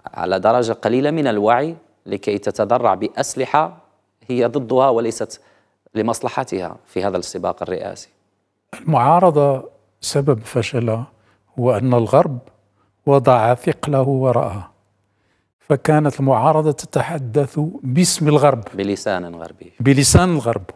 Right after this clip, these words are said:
Speaker 2: وكان الغرب يدافع عن المعارضة.
Speaker 1: صحيح.
Speaker 2: وهذا، آه، أضر كثيرا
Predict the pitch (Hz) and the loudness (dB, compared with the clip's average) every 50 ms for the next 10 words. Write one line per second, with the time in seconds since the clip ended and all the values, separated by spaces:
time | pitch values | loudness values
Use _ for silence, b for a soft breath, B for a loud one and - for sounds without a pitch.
0 | _ 143 147 - - 165 180 196 202 208 185 156 190 196 202 190 165 180 180 170 | _ 2 4 4 4 4 4 4 4 2 4 4 6 6 6 4 4 2 2 2
1 | 139 147 180 190 190 - 196 165 - - 123 131 131 123 120 120 120 120 113 110 | 4 6 6 6 6 4 2 2 2 0 -2 -2 0 0 0 0 2 2 4 4
2 | 123 131 127 123 113 120 117 - b b b b b b b b b b b b | 6 6 4 4 2 2 -2 -4 b b b b b b b b b b b b
3 | b 95 87 151 143 139 185 233 214 180 - 165 156 - - 160 139 139 131 123 | b -2 0 2 4 6 6 6 6 6 6 4 4 2 -2 -4 -2 -2 0 -2
4 | 131 - - - 131 156 196 208 214 208 175 160 143 - - 131 127 - - 233 | -2 -2 -4 0 4 4 6 6 4 4 4 2 2 2 2 2 2 4 4 6
5 | 262 262 247 190 165 160 170 170 175 175 | 6 8 8 6 6 4 2 0 -2 -4